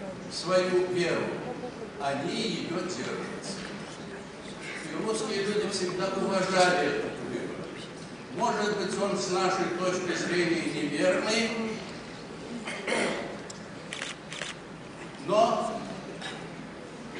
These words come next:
это выбор многочисленных народов.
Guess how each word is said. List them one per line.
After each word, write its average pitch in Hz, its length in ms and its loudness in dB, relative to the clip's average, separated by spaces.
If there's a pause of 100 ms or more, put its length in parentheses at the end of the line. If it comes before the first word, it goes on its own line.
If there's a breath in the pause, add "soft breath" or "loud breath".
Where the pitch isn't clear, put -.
(560)
это 202 560 2 (1900)
выбор 208 440 6 (1300)
многочисленных 180 1000 0
народов. 175 560 6